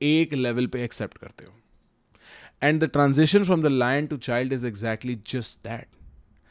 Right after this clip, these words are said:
Become free from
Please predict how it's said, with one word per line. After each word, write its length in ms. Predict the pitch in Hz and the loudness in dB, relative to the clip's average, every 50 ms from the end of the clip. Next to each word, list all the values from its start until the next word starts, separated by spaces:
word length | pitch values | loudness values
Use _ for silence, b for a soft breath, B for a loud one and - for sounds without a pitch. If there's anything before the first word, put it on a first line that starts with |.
| b b b b b - 101 95 123 | b b b b b 2 8 8 8
Become 440 | 117 - 139 147 170 196 202 214 202 _ _ _ - - - - - | 8 8 6 6 6 4 -2 -6 -8 _ _ _ -20 -20 -18 -10 -6
free 340 | 135 135 139 165 185 196 190 - b b b b - - | -2 -2 -2 -2 -2 -4 -8 -12 b b b b -10 -4
from 280 | 143 143 143 143 147 | -2 -2 -2 -2 -4